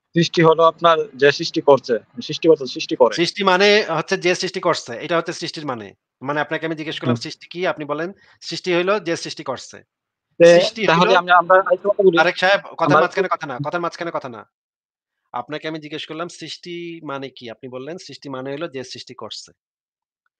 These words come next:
Speaker 2: শুনছেন ভাই, এই মুমিনের উত্তর শুনছেন ভাই? আপনারা মানে আমার মাথায় একটা বাড়ি দেন আইসা। একটা, এক একটা মুমিন এক একটা কিসিমের ভাই, আইকিউ লেভেল এগুলোর এত কম ভাই।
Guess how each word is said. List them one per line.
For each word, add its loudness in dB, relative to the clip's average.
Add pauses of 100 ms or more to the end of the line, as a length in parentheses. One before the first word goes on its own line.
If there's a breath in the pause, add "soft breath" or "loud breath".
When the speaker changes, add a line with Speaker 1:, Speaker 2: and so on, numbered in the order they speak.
(280)
Speaker 2:
শুনছেন -4
ভাই, -4
এই -8
মুমিনের -10
উত্তর -8
শুনছেন -8
ভাই? -12
আপনারা -8
মানে -10
আমার -8
মাথায় -8
একটা -12
বাড়ি -4
দেন -8
আইসা। -18 (760)
একটা, -6 (300)
এক -2
একটা -6
মুমিন -6
এক -10
একটা -4
কিসিমের -10
ভাই, -4
আইকিউ -6
লেভেল -6
এগুলোর -8
এত -8
কম -4
ভাই। -6